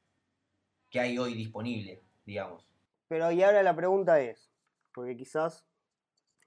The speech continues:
Speaker 2: los que estamos empapados en el tema y, y conocemos las, las distintas posibilidades, es un golazo.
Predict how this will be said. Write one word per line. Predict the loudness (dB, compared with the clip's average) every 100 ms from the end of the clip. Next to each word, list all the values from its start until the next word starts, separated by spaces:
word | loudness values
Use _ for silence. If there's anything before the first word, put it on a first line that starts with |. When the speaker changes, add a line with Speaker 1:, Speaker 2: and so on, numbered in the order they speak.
| -18
Speaker 2:
los | -18
que | -8
estamos | 0 2 2
empapados | 0 -2 2 4 4 0
en | -6
el | -2
tema | -2 0 -2 -2 -4 -4
y, | -6 -10 -14 -18 _ _ _ _ -20
y | -12
conocemos | -10 -10 -10 -8 -6 -4
las, | -4 -6 -12
las | -18 -18
distintas | -16 -12 -8 -8
posibilidades, | -8 -12 -10 -4 -2 -2 -6 -16
es | -18
un | -12
golazo. | -4 -2 -2 -6 -10